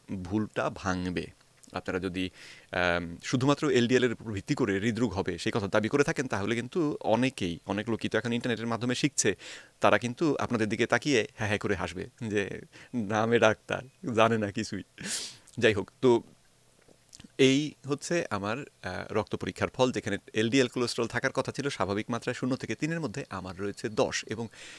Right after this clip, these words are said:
সেই দশ থাকাতে আমি অত্যন্ত খুশি। আমি অত্যন্ত খুশি, কারণ হচ্ছে যে এইচডিএল এবং ট্রাইগ্লিসারাইড যদি সঠিক জায়গায় থাকে,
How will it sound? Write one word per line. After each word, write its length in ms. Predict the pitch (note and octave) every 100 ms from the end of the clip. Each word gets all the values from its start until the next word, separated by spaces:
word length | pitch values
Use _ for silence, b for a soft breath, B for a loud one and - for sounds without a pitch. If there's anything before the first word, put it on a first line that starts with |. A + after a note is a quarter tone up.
| B
সেই 180 | - B2+
দশ 240 | A#2 A2+ -
থাকাতে 300 | C3 D3+ D3
আমি 220 | C3 C3
অত্যন্ত 540 | E3+ - _ G3 F#3+ E3
খুশি। 320 | - - - - _ _ _ _ _ -
আমি 140 | - A3
অত্যন্ত 320 | - F3 -
খুশি, 280 | - - F#3+
কারণ 220 | A2+ F#2+
হচ্ছে 340 | F2+ - F#2+ - B B B
যে 240 | F#2+ G2 - _ _ _ _ - -
এইচডিএল 720 | A#2 - D3 D3+ D3 D3 D#3+ -
এবং 280 | B2+ C#3 C#3+ -
ট্রাইগ্লিসারাইড 580 | A2+ A2+ C3 C#3 C3 C3 - - - A2
যদি 200 | A2 A2
সঠিক 320 | A#2+ A2+ G#2+
জায়গায় 240 | A#2+ A#2
থাকে, 320 | - G#2 -